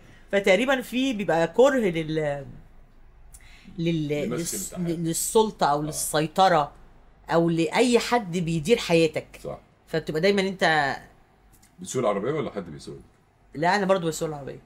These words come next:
Speaker 2: بتتخانقي في الشارع؟
Speaker 1: آه، آه، ساعات.
Speaker 2: آه، بتقفشي؟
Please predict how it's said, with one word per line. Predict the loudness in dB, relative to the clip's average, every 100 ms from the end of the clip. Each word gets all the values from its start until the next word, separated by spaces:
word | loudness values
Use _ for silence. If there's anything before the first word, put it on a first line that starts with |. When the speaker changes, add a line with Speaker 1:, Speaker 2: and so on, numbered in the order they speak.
| _ -18
Speaker 2:
بتتخانقي | -10 -8
في | -10
الشارع؟ | -10 -8 -8 -10 -14 -20 _ _ _ _ _ -16
Speaker 1:
آه، | -12 -10 -10 -10 -8 -6 -4 -6
آه، |
ساعات. | -8 -10 -10 -14 -18 -12
Speaker 2:
آه، | -8 -8 -10 -16
بتقفشي؟ | -16 -8 -8 -8